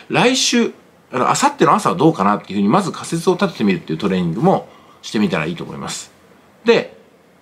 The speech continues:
土曜日の朝の補助線と月曜日の朝の補助線が、もし一致していたら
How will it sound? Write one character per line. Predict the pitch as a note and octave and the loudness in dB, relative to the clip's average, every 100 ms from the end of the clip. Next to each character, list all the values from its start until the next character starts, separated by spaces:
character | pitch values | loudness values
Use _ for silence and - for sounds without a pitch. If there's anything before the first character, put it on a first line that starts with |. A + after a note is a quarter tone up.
| - | 2
土 | D3+ | 6
曜 | F3+ | 6
日 | C3+ | 6
の | G#2 | 2
朝 | B2+ A2 | 0 0
の | C#3+ - | -2 0
補 | C3 | 0
助 | A#2 | 0
線 | A2+ A2 | 2 0
と | A#2 F#3+ B2 - | 2 2 2 0
月 | A#2 C#3 | 0 2
曜 | E3 | 4
日 | G#2+ | 4
の | G2 | 2
朝 | G#2+ A2 | 2 0
の | E2+ | 0
補 | G2+ | -2
助 | G2+ | -2
線 | G2+ F#2+ | -2 -2
が、 | C3 G2 | -2 0
も | D#3 | 0
し | F#3 A#2 | 0 -2
一 | D#3 - | -4 -2
致 | G3 | -2
し | - | 2
て | |
い | A3+ | 2
た | F#3+ | 4
ら | F#3 A#2 | 2 0